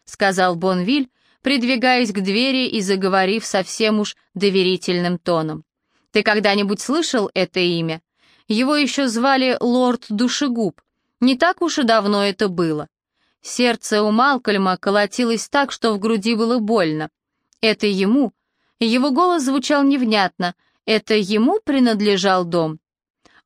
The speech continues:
"О, он мог делать здесь всё, что захочет",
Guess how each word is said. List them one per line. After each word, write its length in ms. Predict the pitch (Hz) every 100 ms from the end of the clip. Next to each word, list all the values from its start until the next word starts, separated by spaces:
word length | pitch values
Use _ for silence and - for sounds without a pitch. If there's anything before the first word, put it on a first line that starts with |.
| -
"О, 320 | 285 247 214 -
он 260 | 247 294
мог 300 | 277 294 285
делать 340 | 214 269 269 226
здесь 340 | 196 220 262
всё, 240 | - - 262
что 220 | - 294
захочет", 720 | 277 285 - 202 185 196 170